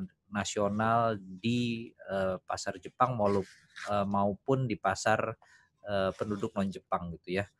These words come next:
Nah, sudah ada beberapa pertanyaan yang masuk kepada saya, eh, dari, eh, registrasi yang dilakukan dalam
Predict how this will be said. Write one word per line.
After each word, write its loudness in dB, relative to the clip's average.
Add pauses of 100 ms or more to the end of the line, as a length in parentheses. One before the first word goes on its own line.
(400)
Nah, 4 (400)
sudah 8
ada 10
beberapa 8
pertanyaan 4
yang 0
masuk 0
kepada 2
saya, 4 (420)
eh, 2
dari, 0
eh, -12 (120)
registrasi -2
yang -2
dilakukan -2
dalam -2